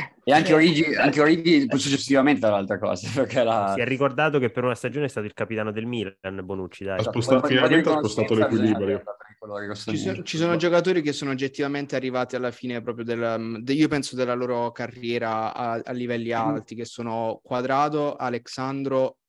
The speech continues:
Speaker 2: eh, che oggettiva-, oggettivamente Cuadrado questa-,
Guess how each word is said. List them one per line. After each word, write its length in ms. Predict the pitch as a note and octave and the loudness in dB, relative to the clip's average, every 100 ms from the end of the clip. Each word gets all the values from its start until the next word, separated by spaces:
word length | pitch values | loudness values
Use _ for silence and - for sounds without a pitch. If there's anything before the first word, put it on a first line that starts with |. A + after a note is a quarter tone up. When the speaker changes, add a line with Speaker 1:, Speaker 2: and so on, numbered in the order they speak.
| - | -12
Speaker 2:
eh, 640 | B2 A#2 A#2 A#2 A#2 A2+ | -8 -6 -4 -6 -6 -8
che 160 | - B2 | -8 -6
oggettiva-, 440 | B2+ B2+ C3 C3+ C#3+ | -4 -4 -6 -6 -2
oggettivamente 500 | C#3+ C#3 C3+ E3+ E3+ | -2 -2 -2 -2 -4
Cuadrado 380 | C3+ B2+ C#3+ C3+ | -4 -2 -2 -2
questa-, 320 | A#2+ A#2 - | -4 -6 -10